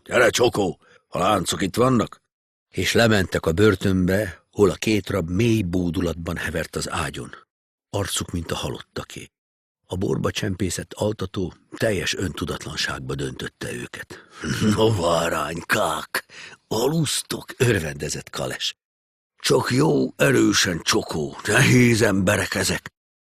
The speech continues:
A cigány izzadva verte a vasat, és a falban lévő nagy karikához odaláncolta a két vitéz egyik-egyik lábát. Szahin is a régi, rövid láncát kapta, mert Kales túlságos szabadságnak tartotta az öles bilincset.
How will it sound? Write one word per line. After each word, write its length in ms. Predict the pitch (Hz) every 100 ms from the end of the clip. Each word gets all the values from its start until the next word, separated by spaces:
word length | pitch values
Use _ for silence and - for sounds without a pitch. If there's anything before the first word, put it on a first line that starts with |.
| _ -
A 40 |
cigány 380 | - 139 117 92
izzadva 480 | 135 117 95 87 87
verte 340 | 104 101 92
a 60 | 87
vasat, 320 | 95 104 -
és 160 | 95
a 40 | -
falban 420 | - 104 92 92
lévő 280 | 92 90 92
nagy 240 | 92 92
karikához 600 | - 95 90 90 82 85
odaláncolta 800 | 110 92 85 76 - 87 78 85
a 40 | 73
két 320 | - 92 -
vitéz 380 | 87 - 82 -
egyik-egyik 560 | 107 82 80 82 73 -
lábát. 600 | 78 62 57 - - - _ _
Szahin 400 | - - 104 101
is 160 | 90 -
a 80 | 80
régi, 480 | 104 113 107 110 107
rövid 300 | 113 87 82
láncát 460 | 82 85 - 87
kapta, 320 | - 90 -
mert 220 | 90 85 -
Kales 320 | 110 92 -
túlságos 560 | 113 104 - 80 80
szabadságnak 760 | - 90 78 - 85 80 80 -
tartotta 580 | 87 80 85 - 90 78
az 120 | 78
öles 360 | 95 85 76
bilincset. 600 | 76 73 67 - - -